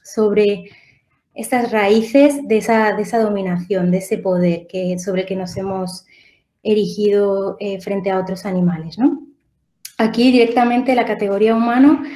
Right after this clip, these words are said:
se presenta como un universal masculino, ¿no? Eh, que obviamente ni siquiera da espacio a otras posibilidades de, de género, a otras identidades de género, y se caracteriza sobre todo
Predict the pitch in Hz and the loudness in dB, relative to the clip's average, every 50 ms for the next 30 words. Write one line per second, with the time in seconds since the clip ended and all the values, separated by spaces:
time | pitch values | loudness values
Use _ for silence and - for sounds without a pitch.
0 | - - - - _ _ - 226 180 208 208 196 - 220 220 220 240 247 240 - | -18 -20 -20 -20 _ _ -8 -6 -4 -4 -4 -4 -4 -6 -4 -2 -4 -4 -4 -4
1 | 220 214 208 202 202 196 190 - - - _ _ _ _ 240 233 247 247 240 233 | -4 -4 -4 -4 -4 -4 -6 -6 -10 -14 _ _ _ _ 0 2 2 4 4 4
2 | 208 214 208 - 233 214 220 226 226 226 - - 220 214 220 233 247 269 294 277 | 4 2 0 -2 -2 0 0 0 0 -2 -2 -2 0 0 4 6 8 8 8 8
3 | 247 262 294 330 311 - - - 208 208 208 202 196 190 202 202 196 214 208 208 | 6 6 4 2 0 -2 -8 -8 -6 -4 -4 -4 -4 -4 -6 -6 -4 -4 -4 -4
4 | 208 214 208 208 214 208 196 - 202 180 196 202 202 214 208 202 202 196 202 - | -4 -6 -4 -2 -4 -4 -4 -6 -6 -4 -4 -2 0 0 0 0 0 -2 -4 -4
5 | - 214 208 180 - - 214 202 202 202 202 202 180 - - 208 220 214 208 202 | -4 -4 -4 -2 -2 0 0 0 0 0 -4 -6 -8 -10 -8 -6 -4 -2 -2 -2
6 | 208 202 202 202 180 208 190 175 - - 190 190 185 180 - 220 226 240 254 254 | -2 -2 -2 -4 -6 -6 -8 -8 -8 -8 -8 -6 -8 -8 -6 -4 0 0 2 2
7 | 226 208 202 - 208 202 180 196 180 - 202 202 208 208 196 202 202 196 190 196 | 0 0 -2 -4 -6 -6 -6 -10 -10 -10 -8 -6 -6 -6 -6 -6 -6 -6 -6 -8
8 | 196 - - 233 240 262 269 311 - - - - - - - - - - _ _ | -10 -8 -6 0 2 2 4 2 2 -2 -6 -14 -20 -20 -20 -20 -20 -20 _ _
9 | - - 254 269 285 277 269 - - - - - 240 233 214 214 208 214 214 208 | 0 6 6 8 8 6 4 0 -8 -10 -8 -6 -4 -2 -2 -2 -2 -2 -2 -2
10 | 214 214 262 - 254 233 233 220 226 233 226 247 269 294 | -2 -2 -4 -4 -2 -2 -2 -2 0 0 2 4 4 4